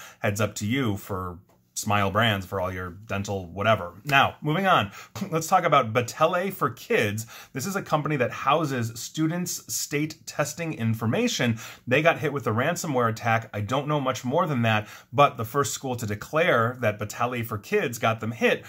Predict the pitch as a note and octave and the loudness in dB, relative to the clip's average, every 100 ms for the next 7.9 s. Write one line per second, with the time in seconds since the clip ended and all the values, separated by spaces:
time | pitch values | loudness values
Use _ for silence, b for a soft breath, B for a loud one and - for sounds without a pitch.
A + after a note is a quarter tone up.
0 | B B B2 B2 C3 B2 A#2 A2 - D#3+ | B B 0 0 0 0 0 -2 -2 0
1 | F3 F3+ - C#3+ B2 - C3+ G#2+ - G#3+ | 2 0 -2 -2 0 0 -6 -8 -8 -2
2 | A#3+ B2 A2 A2+ A#2 A2+ A#2+ A#2 A#2 G2+ | 0 2 0 -2 -2 -2 -2 -2 0 0
3 | G2+ G2 G2+ - D3 B2 G2 - B B | -2 -4 -6 -2 0 0 0 -4 B B
4 | G#2+ G#2+ G#2 G2+ - A#2 C#3 G#2 - - | -4 -2 -2 -2 -2 0 0 -2 -4 -2
5 | A#2 A2+ A2 G#2 G2+ G2+ - - G#3+ C#3+ | 0 0 0 -2 -4 -6 -10 -4 0 2
6 | A2+ - - _ _ _ _ A2 G2 C3 | 0 -2 -12 _ _ _ _ -6 -4 -2
7 | A2 G2 - G2+ F2+ - A#2 G#2+ F2+ | -2 -4 -4 -6 -2 0 0 0 -10